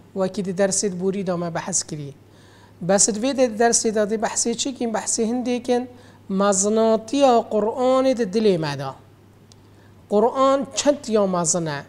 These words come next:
و وید ام چند مزن سحکین قرآنه.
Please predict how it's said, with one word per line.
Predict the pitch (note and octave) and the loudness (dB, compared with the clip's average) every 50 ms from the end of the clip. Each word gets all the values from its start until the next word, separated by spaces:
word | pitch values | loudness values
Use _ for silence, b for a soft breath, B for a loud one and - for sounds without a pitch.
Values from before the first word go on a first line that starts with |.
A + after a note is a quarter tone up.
| - | -10
و | - | -8
وید | G#3 F#3 A3 A3 - | -2 0 0 0 0
ام | A#3+ A3+ A#3 A3+ | -2 -2 -4 -4
چند | - - B3+ C4 C4 A3 G#3+ G#3 | -6 -4 -2 -2 -2 -4 -4 -2
مزن | G#3+ G#3+ G#3 G#3 B3 A#3+ | -2 0 0 2 0 2
سحکین | - - G#3+ F#3 - - - A3 A3 | 2 0 0 -2 -4 -4 -4 -4 -4
قرآنه. | - - F#3+ F#3 G3+ G#3+ G#3+ G3+ F#3+ E3+ D3+ C#3+ | -4 -4 -4 -4 -2 0 0 0 0 0 -2 -4